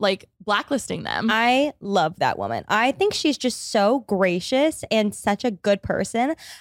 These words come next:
Speaker 2: I think about, or a lot of times I'll get on my For You page, the clip of obviously the V M As.
Speaker 1: Oh my God, Taylor and Kanye.
Speaker 2: Twenty ten,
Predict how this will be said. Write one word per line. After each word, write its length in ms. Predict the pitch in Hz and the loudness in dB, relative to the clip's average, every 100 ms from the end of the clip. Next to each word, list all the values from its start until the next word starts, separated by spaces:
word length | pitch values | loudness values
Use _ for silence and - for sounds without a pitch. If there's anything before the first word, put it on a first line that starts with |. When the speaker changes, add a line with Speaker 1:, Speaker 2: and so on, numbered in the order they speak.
| - | -2
Speaker 2:
I 160 | 226 240 | 0 2
think 180 | 226 | 0
about, 460 | 233 254 254 254 - | 2 2 4 4 4
or 160 | 220 - | 2 4
a 60 | 214 | 4
lot 180 | 208 | 2
of 60 | 214 | 2
times 200 | 254 240 | 0 0
I'll 80 | 214 | 2
get 120 | 202 | 2
on 120 | 202 | 2
my 120 | 185 | 2
For 180 | 190 196 | 0 0
You 120 | 190 | 0
page, 380 | 190 208 208 190 - | 0 0 0 -2 -4
the 100 | 196 | -4
clip 380 | - 196 196 - | 0 0 0 2
of 260 | 190 185 175 _ _ _ | 4 4 0 _ _ _
obviously 880 | 196 180 202 202 - 208 196 190 185 | 0 2 2 0 2 4 4 4 0
the 680 | 190 190 185 180 175 175 - | 0 4 6 6 6 6 4
V 180 | 180 196 | 2 2
M 120 | 196 | 4
As. 360 | 180 151 214 240 | 2 2 0 -2
Speaker 1:
Oh 60 | |
my 80 | 208 | -2
God, 140 | 196 190 | -2 -2
Taylor 240 | 190 190 | -2 0
and 160 | 196 196 | 0 2
Kanye. 80 | |
Speaker 2:
Twenty 280 | 277 269 220 | 2 4 2
ten, 380 | 247 240 233 294 | 2 2 2 2